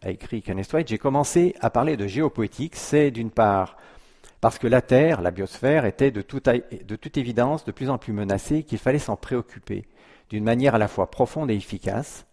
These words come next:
d'autre part parce qu'il m'était toujours apparu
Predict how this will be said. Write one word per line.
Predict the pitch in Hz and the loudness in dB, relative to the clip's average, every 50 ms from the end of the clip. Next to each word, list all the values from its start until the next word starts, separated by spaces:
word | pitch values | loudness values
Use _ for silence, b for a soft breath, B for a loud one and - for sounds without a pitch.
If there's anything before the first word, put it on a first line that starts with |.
| _ _ _ b b b b b b b b - | _ _ _ b b b b b b b b -8
d'autre | - 104 - - 117 | -8 -8 -4 -2 -2
part | 110 - 156 165 180 185 - - | 0 2 4 4 4 2 2 2
parce | - 117 - | 0 0 2
qu'il | - - 143 | 0 -2 0
m'était | 127 120 - - 104 | 0 0 -2 -2 -4
toujours | - - 160 147 127 | -4 -4 -4 -2 0
apparu | 101 98 - 110 98 - - 151 185 214 | -2 0 0 0 -2 0 -2 -4 -4 -6